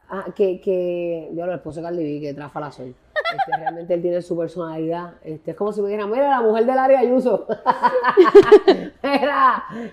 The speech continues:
este, eh, pero vi que querías, te, te gustaría tener una colaboración con Cardi B. ¿Tú no crees que eso pudo haber sido una puerta, la de Offset,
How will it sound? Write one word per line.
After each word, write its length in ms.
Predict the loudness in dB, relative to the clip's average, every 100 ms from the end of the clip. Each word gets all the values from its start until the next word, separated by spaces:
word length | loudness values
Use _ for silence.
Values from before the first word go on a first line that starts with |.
| 2
este, 1000 | 4 6 6 6 4 4 6 6 6 4
eh, 60 | 2
pero 220 | 0 2
vi 340 | 2 0 -2
que 180 | -2 -2
querías, 440 | 0 -2 -4 -10 _
te, 360 | -6 -6 -6 -8
te 140 | -6
gustaría 360 | -6 -4 -6 -6
tener 120 | -6
una 140 | -6 -4
colaboración 540 | -4 -4 -6 -4 -6
con 220 | -2 -4
Cardi 420 | -4 -6 -4 -4 -4
B. 220 | -6 -10 _ _ _
¿Tú 120 | -4 -2
no 120 | 0
crees 220 | -2 -2
que 80 | -4
eso 160 | -6
pudo 160 | -4 -2
haber 180 | -2 -4
sido 200 | -6 -6
una 220 | -4 -2
puerta, 580 | 0 0 -2 -4 -6 -8 _ _ _ _
la 160 | -4 0
de 120 | 0
Offset, 520 | -2 -4 -6 -6 -6